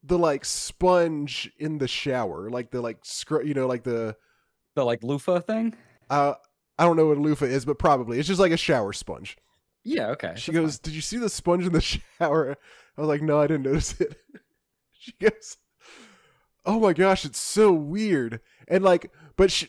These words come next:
Speaker 1: something interrupted her, and she, and she wasn't able, she never explained what was weird about it, or, like, and, like, we both just forgot about it.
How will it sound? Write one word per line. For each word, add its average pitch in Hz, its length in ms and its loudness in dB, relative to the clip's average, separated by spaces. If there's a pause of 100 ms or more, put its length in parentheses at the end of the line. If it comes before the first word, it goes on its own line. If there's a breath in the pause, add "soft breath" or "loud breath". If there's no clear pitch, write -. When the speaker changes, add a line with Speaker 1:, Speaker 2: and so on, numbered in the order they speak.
Speaker 1:
something 262 340 2
interrupted 170 440 4
her, 120 160 -2
and 127 160 -6
she, - 140 -4
and 139 140 -6
she - 140 -4
wasn't 160 340 2
able, 147 500 0
she - 280 -8
never 156 240 4
explained 143 460 -2
what 139 140 0
was 120 180 -8
weird 139 200 0
about 123 280 0
it, 123 100 2
or, 131 240 -2
like, 123 140 -4
and, 143 100 -4
like, 131 100 -4
we 139 80 -2
both 123 200 -2
just 117 140 -10
forgot 95 300 -6
about 76 200 -12
it. - 120 -18